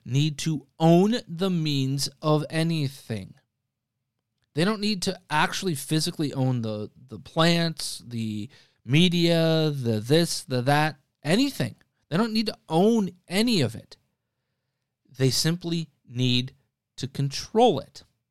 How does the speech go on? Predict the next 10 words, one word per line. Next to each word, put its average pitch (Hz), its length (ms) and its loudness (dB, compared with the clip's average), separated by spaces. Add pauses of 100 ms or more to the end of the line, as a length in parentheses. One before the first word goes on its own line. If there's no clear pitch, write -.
(1000)
If 127 180 -2
they 170 240 2
control 180 720 0
it, 135 200 -4 (280)
it's 139 200 -4
as 151 160 0
good 180 420 4 (420)
as 143 220 0 (220)
owning 165 340 2
it. - 300 -16